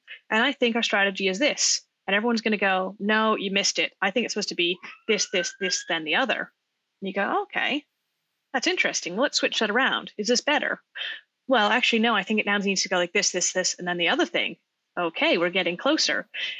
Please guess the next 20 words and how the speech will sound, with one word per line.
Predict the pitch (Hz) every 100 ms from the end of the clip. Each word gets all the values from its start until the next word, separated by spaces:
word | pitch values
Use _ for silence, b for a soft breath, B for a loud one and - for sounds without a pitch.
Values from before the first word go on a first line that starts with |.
| -
And | 220
so | 240
by | 247
taking | 233 277 311 - 277
something | - 214 202
really | 214 262 233
simple, | 254 247 - 175 - 226
again, | 226 277 190
a | 151 190
roadmap | 196 226 240 233 220
on | 202 202
Post-it | - 233 - -
notes, | 143 - - - -
something | - 208 214 208 196
really, | 226 220
really | 220 202
simple, | - 226 220 156 165 _ _ B B
you | 220 214
can | 220 208
just | 247 233 - -